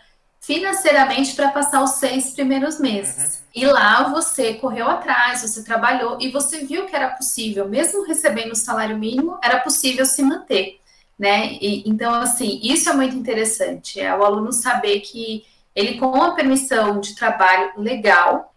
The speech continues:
Speaker 1: é, ele vai conseguir, sim, receber normalmente e trabalhar normalmente.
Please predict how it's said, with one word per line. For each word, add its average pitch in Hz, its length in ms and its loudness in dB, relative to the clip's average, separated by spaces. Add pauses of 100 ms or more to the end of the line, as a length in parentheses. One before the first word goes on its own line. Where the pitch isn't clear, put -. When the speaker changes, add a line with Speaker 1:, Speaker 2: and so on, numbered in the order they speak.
Speaker 1:
é, 190 540 2
ele 214 240 0
vai 220 340 4
conseguir, 262 560 0
sim, 240 520 -2
receber 220 920 0
normalmente 220 920 -2 (140)
e 226 100 -10
trabalhar 220 440 0
normalmente. 208 680 -8